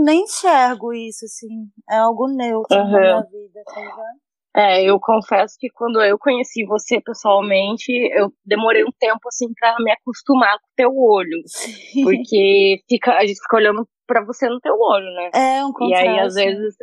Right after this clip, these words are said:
Speaker 2: demora um tempinho, assim, pra, tipo, ignorar, assim, essa, essa informação nova.
Speaker 1: Sim, com certeza.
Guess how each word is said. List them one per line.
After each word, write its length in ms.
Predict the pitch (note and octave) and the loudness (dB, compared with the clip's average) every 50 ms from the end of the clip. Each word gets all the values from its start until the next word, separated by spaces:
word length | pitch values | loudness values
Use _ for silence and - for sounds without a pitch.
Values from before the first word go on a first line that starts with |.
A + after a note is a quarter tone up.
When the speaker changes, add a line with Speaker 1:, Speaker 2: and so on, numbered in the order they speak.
| - - F#3+ - _ _ _ | -16 -14 -14 -16 _ _ _
Speaker 2:
demora 400 | - F#3 G3+ G3 G#3 G3+ G#3 G#3+ A3+ | -2 0 0 2 4 2 2 2 0
um 60 | A#3+ | 0
tempinho, 600 | G3+ C4 B3 B3+ C4+ - D#4+ D4+ C#4 B3+ A#3 A3 | 0 0 0 0 0 0 2 2 2 2 0 -2
assim, 320 | F#3+ - - G#3+ G#3 G3 | -4 -6 -6 -8 -8 -6
pra, 200 | F#3 G3+ G3+ F#3+ | -4 -2 -2 -2
tipo, 360 | F#3 - - _ - F#3+ F#3 - | -2 -4 -12 _ -8 -6 -6 -6
ignorar, 800 | - G#3 F#3 G3+ G#3 G#3 G3 G3 F#3+ F#3 F3 E3+ F3 F#3 F#3+ F3+ E3+ | -6 -8 -6 -4 -2 0 2 2 2 2 2 2 2 0 -2 -6 -8
assim, 360 | D#3+ - - F#3+ F3 F3 E3+ E3+ | -12 -14 -14 -12 -12 -10 -10 -10
essa, 280 | E3+ - - F3+ E3 D3 - | -10 -6 -4 -4 -4 -4 -4
essa 160 | F3 - G3+ | -8 -12 -10
informação 640 | F#3 - G#3 F#3 F#3 G3+ G3 - - A#3+ G#3 G3+ G3+ | -6 -4 -4 -2 -2 -2 -4 -4 -4 -4 -4 -2 0
nova. 560 | F#3+ F3+ E3+ E3+ D#3 D#3 D3 C#3+ D#3 F#3 G#3 | 2 2 4 2 2 0 -2 -2 0 0 0
Speaker 1:
Sim, 480 | - - - B3+ B3+ - C4 C4 C4 G3+ | -2 -4 -4 -2 -2 -2 -2 -2 -2 -4
com 120 | A#3 A#3 | -4 -4
certeza. 440 | G#3+ B3+ C#4 C4+ - A#3+ A3 G#3+ G#3 | -2 -4 -4 -2 -2 -4 -4 -6 -8